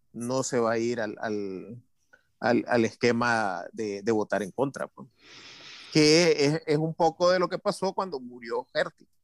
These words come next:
que el votante que se le estaba quitando al frente era suficiente para obligarlo a segunda vuelta. O sea, Herty sí le estaba haciendo un daño, eh, al, al, al votante sandinista, al, al, a la masa de, de votantes sandinistas.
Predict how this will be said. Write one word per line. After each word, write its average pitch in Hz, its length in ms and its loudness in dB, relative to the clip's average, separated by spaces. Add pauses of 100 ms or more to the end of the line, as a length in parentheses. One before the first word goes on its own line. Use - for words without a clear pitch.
(560)
que 135 760 4
el 135 160 4
votante 151 840 0
que 139 100 -6
se - 160 -6
le 123 100 -2
estaba 135 340 2
quitando 165 440 0
al 175 80 0
frente 165 340 0
era 151 120 2
suficiente 160 640 -6
para 156 200 0
obligarlo 123 420 -2
a 127 40 -4
segunda 117 360 -6
vuelta. 156 420 -2 (520)
O 123 80 -8
sea, 120 160 0
Herty - 380 2 (180)
sí 247 160 2
le 160 100 4
estaba 139 320 0
haciendo 143 340 -6
un 135 100 -6
daño, 127 460 -2 (520)
eh, 120 440 0
al, 120 580 2
al, 117 300 0
al 127 240 2
votante 123 540 -2
sandinista, 120 680 -4 (720)
al, 104 300 -4
al, 107 300 2
a - 200 4
la 131 120 2
masa 131 400 0
de, 92 220 -2
de 113 100 -8
votantes 117 460 -4
sandinistas. 95 580 -8